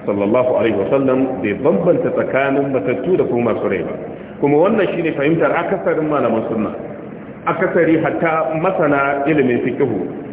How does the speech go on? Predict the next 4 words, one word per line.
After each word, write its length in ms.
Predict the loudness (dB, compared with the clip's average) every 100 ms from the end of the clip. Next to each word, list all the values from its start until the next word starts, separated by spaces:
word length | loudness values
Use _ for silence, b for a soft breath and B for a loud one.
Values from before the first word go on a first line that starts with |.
| -2
mazhabar 400 | 0 2 2 4
Malikiya, 1120 | 4 2 2 0 0 2 2 4 4 4 2
Shafi'iyya, 960 | 2 2 0 0 0 2 2 2 0 0
Hanbaliya, 680 | 0 2 2 2 4 4